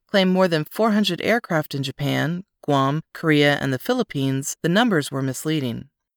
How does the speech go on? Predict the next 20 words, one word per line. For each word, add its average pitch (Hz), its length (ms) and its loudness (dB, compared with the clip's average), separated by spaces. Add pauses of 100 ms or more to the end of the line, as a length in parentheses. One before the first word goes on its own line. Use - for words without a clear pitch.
(480)
The 202 80 -8
force 339 320 0
consisted 190 540 -4
largely 160 600 0
of - 220 -2
F 165 220 0
eighty 135 260 0
jets, - 500 -2 (120)
which - 240 -6
did 185 160 -6
not 247 200 0
have 208 140 -2
the 156 100 -2
range 156 360 -2
necessary 139 640 0
to 143 100 -6
reach 147 300 0
Korea 147 500 0
from 131 160 -4
Japan. 135 540 -4